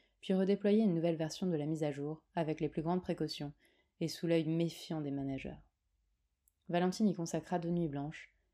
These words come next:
et emmagasina plusieurs jours de retard sur ses autres projets. La situation finit par revenir sous contrôle, mais elle sentait qu'elle devait se reprendre vis-à-vis de son équipe. Le week-end suivant, elle aurait voulu sortir se changer les esprits. Mais Bastien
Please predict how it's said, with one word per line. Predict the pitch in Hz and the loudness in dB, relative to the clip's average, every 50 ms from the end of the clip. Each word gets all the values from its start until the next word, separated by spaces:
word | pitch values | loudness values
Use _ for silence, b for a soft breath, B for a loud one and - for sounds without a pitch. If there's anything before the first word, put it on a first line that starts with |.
| _ _ - | _ _ -2
et | 175 170 | 0 0
emmagasina | 175 175 180 180 185 180 175 170 185 190 196 | 2 4 4 4 4 4 4 4 2 2 2
plusieurs | 196 196 - 202 185 175 180 175 | 0 -2 -2 -2 0 0 0 0
jours | 165 170 165 | 0 -2 -2
de | 156 156 | -2 -2
retard | 147 147 143 - 160 160 - | -2 -4 -4 -4 -4 -4 -4
sur | - 156 | -8 -10
ses | - - 143 147 | -8 -6 -4 -4
autres | 151 - - - | -4 -6 -8 -20
projets. | - - 147 139 - 180 - _ _ _ _ _ _ _ _ _ _ _ _ _ - | -12 -10 -10 -10 -10 -14 -18 _ _ _ _ _ _ _ _ _ _ _ _ _ -2
La | 185 170 | -2 -2
situation | - 214 190 - 214 208 214 - 240 220 | 0 0 2 4 4 4 4 2 -4 -4
finit | - - 190 208 214 | 0 2 2 2 4
par | 202 165 156 | 4 2 2
revenir | 160 151 156 175 185 185 | 2 0 0 0 0 0
sous | - - - | -4 -6 -6
contrôle, | - 160 156 - - 170 180 185 b b b b b b b b | -4 -4 -4 0 0 0 0 -2 b b b b b b b b
mais | - 165 | -4 0
elle | 180 185 180 | 2 2 2
sentait | - 202 185 208 214 | 2 -2 2 2 2
qu'elle | 214 180 156 | 2 2 0
devait | 156 151 160 165 | 0 0 -2 -2
se | - - | 0 0
reprendre | 160 160 156 - 175 180 175 | 0 0 0 0 -2 0 0
vis-à-vis | 156 147 139 147 143 156 143 | 0 0 -2 0 0 0 0
de | 139 | -2
son | - - 151 139 | -4 -4 -6 -6
équipe. | 131 123 - - - _ _ _ _ _ _ _ _ _ _ _ _ _ _ _ _ _ _ _ _ _ _ _ _ _ _ _ - | -6 -6 -10 -16 -18 _ _ _ _ _ _ _ _ _ _ _ _ _ _ _ _ _ _ _ _ _ _ _ _ _ _ _ -4
Le | 170 175 170 | -2 0 0
week-end | 180 180 - 226 226 | 0 2 2 2 2
suivant, | 220 - 202 170 160 180 214 254 - _ _ _ _ _ _ _ _ - | 2 2 0 0 0 0 -2 -4 -6 _ _ _ _ _ _ _ _ -4
elle | - 180 196 | 0 2 4
aurait | 208 233 240 | 6 6 4
voulu | 226 240 226 233 | 4 2 2 2
sortir | 220 - 196 185 - - 170 | 2 2 2 2 2 -4 -4
se | - - 160 | -4 -4 -6
changer | 151 - 151 151 156 | -4 -4 -4 -2 -2
les | 147 143 151 | -4 -4 -4
esprits. | 147 - _ - - - 160 - _ _ _ _ _ _ _ _ _ _ _ _ - | -8 -10 _ -12 -12 -10 -12 -12 _ _ _ _ _ _ _ _ _ _ _ _ -4
Mais | 165 165 | -2 0
Bastien | 156 170 165 - - 208 202 202 214 - | 2 0 0 0 0 0 0 0 0 -4